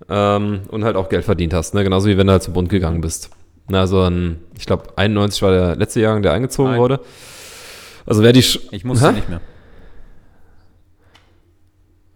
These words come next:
Speaker 1: Ja, okay. Ja, dann war das, ja, aber
Speaker 2: Also
Speaker 1: trotzdem, Jahrgang einundneunzig. Ich bin einundneunzig.
Speaker 2: Stimmt,
Speaker 1: Du
Speaker 2: stimmt.
Speaker 1: auch.
Speaker 2: Du, äh,
Speaker 1: Halt ein paar
Speaker 2: st-, nein,
Speaker 1: Monate
Speaker 2: nein,
Speaker 1: später.
Speaker 2: genau, du hast recht. Das war, genau, du hast, du hast vollkommen recht.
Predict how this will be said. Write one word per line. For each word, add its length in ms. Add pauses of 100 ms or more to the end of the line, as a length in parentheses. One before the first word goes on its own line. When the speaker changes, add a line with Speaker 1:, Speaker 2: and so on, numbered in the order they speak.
(1120)
Speaker 1:
Ja, 340
okay. 300 (1200)
Ja, 100
dann 240
war 120
das, 300
ja, 140
aber 100
Speaker 2:
Also 120
Speaker 1:
trotzdem, 300 (120)
Jahrgang 260
einundneunzig. 640
Ich 80
bin 120
einundneunzig. 600 (1500)
Speaker 2:
Stimmt, 420
Speaker 1:
Du 140
Speaker 2:
stimmt. 240
Speaker 1:
auch. 160
Speaker 2:
Du, 80
äh, 100 (320)
Speaker 1:
Halt 120
ein 20
paar 120
Speaker 2:
st-, 20
nein, 140
Speaker 1:
Monate 160
Speaker 2:
nein, 20
Speaker 1:
später. 240
Speaker 2:
genau, 120
du 60
hast 120
recht. 300
Das 140
war, 80
genau, 300
du 100
hast, 180
du 80
hast 140
vollkommen 300
recht. 240